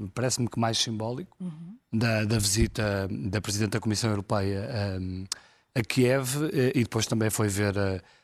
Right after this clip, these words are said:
Speaker 1: ehm, o, o, o que aconteceu em Bucha.
Speaker 2: Uhum.
Speaker 1: Ehm, isto, eh, parece-lhe que a mensagem aqui é qual? Eh, porque a Ucra-, a Ucrânia não vai entrar de, de imediato na União Europeia, como,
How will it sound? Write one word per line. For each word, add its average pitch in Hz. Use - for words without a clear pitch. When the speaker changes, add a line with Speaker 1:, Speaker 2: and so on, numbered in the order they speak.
Speaker 1:
ehm, 101
o, 120
o, 120
o 110
que 127
aconteceu 110
em 107
Bucha. 135
Speaker 2:
Uhum. 185
Speaker 1:
Ehm, 135
isto, 170
eh, 151
parece-lhe 151
que 143
a 135
mensagem 143
aqui 123
é 117
qual? 98
Eh, 117
porque -
a 113
Ucra-, 120
a 123
Ucrânia 131
não 120
vai 113
entrar 113
de, 107
de 101
imediato 117
na 107
União 110
Europeia, 120
como, 107